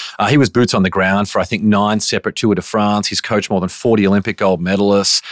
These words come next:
Uh, he's an incredible guy. He's the coach for people like Bono from, from U two.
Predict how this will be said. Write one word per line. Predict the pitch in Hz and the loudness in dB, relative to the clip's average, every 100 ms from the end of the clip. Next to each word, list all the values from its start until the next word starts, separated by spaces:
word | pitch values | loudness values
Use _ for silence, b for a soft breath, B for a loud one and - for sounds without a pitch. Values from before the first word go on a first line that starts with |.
| B - | B -4
Uh, | 101 | -4
he's | 90 110 | -2 -2
an | 101 | -2
incredible | 98 - 131 107 90 | -4 -4 -2 -2 -2
guy. | 82 85 | -2 -2
He's | 87 - | -2 -6
the | |
coach | - 113 - | -4 -4 -4
for | - | -6
people | 107 90 | -6 -4
like | 87 - | -6 -4
Bono | 101 104 98 95 | -2 0 0 -2
from, | - 90 90 | -2 -4 -4
from | - 87 | -6 -4
U | 90 95 | 0 -2
two. | - 107 101 104 | -2 0 0 0